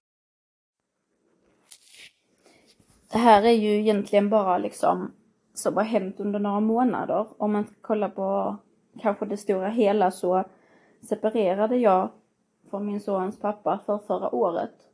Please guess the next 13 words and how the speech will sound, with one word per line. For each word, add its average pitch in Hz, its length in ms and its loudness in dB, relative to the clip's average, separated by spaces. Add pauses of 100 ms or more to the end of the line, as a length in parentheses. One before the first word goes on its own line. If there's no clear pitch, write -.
(140)
Och, - 360 -8
ehm, 185 580 -4 (2250)
alltså, 208 240 -14
det 202 100 -4
är 208 140 -2
också 226 220 -8
ett 185 100 -12
ganska 214 320 -8
stort - 300 -6
beslut, - 640 -10 (300)
ehm, 190 440 -6
att 208 140 -10
ta. - 380 -2